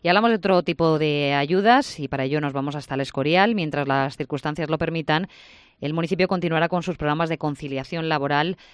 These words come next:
y familia, retomando primeros del cole, además de las actividades extraescolares. Darío Novo.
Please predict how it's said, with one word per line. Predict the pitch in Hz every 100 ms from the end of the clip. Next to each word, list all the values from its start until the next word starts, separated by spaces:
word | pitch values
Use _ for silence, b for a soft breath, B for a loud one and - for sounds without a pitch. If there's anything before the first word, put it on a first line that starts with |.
| b b
y | - 151
familia, | 147 147 170
retomando | 147 139 143 151 170 190
primeros | - 143 151 151
del | 143 135
cole, | 156 165
además | 190 139 147 170
de | 156
las | 139
actividades | 143 135 139 151 -
extraescolares. | 185 - 165 - 143 110 110 113 -
Darío | - 160 180
Novo. | 131 85 101